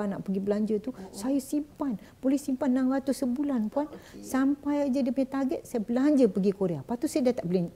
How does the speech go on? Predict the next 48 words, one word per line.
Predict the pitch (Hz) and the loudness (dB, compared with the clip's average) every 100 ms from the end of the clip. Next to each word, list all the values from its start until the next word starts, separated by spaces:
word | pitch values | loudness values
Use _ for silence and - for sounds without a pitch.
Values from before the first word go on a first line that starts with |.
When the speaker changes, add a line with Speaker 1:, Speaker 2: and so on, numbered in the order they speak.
| - | -8
Speaker 1:
tak | 160 | -4
simpan | 196 170 151 | -2 0 0
lagi. | 139 143 - 233 | -2 -6 -10 -10
Speaker 2:
<laughs> | - 175 | -4 -4
Speaker 1:
Mesti | - 208 | 2 4
ada | 165 | 6
yang | 170 160 151 | 6 4 2
terkena, | - 160 147 143 170 | 0 2 2 2 0
eh, | |
terasa, | 240 156 160 - | 2 2 0 0
Speaker 2:
Ha, | 151 | 0
ha, | 202 | 2
Speaker 1:
kan. | 190 | 0
Speaker 2:
betul, | 190 196 | -2 -8
Speaker 1:
Saya | - 214 185 | 4 6 8
Speaker 2:
betul. | |
Speaker 1:
dapat | 190 220 - - | 8 6 4 0
merasai | 165 151 170 - 214 | 0 0 0 0 2
perasaan | 190 180 170 175 180 175 | 4 4 4 2 0 0
anda | 180 156 147 | 2 2 2
itu. | 160 - 320 | 0 2 2
Speaker 2:
<laughs> | 240 - - | 2 -4 -6
Speaker 1:
So, | 202 | -2
sekarang | 220 - 240 262 | -2 0 0 2
anda | 202 226 | 2 2
kena | 214 220 | 2 2
macam, | 214 208 214 - - - | 2 0 -2 -4 -12 -2
"Okey, | 214 - 190 | 0 2 2
saya | 160 190 | 2 2
tahu | 180 208 175 | 2 4 4
itu, | 202 | 4
that's | 170 175 - | 2 2 0
my | 165 | -4
mistake." | 156 - 147 - - 202 | -4 -2 -4 -6 -14 -8
So, | 185 | -4
Speaker 2:
Okey. | |
Speaker 1:
saya | 226 220 | 0 0
kata, | 269 - | 0 -2
"Sekarang | - 247 302 | -4 -4 -4
anda | 240 240 | -2 -4
tetapkan | 262 277 - 320 - 262 | -4 -6 -4 -6 -6 -6
another | 214 208 185 | -4 0 0
goal, | 151 160 139 156 | 0 0 -2 -4
ya. | 196 285 | -4 -6
Speaker 2:
Hmm. | - - - | -8 -6 2
Speaker 1:
If | 247 | 4
rasanya | 226 220 226 262 277 | 4 2 2 4 4
itulah | 277 220 - 311 294 220 202 | 2 0 -2 -2 2 2 0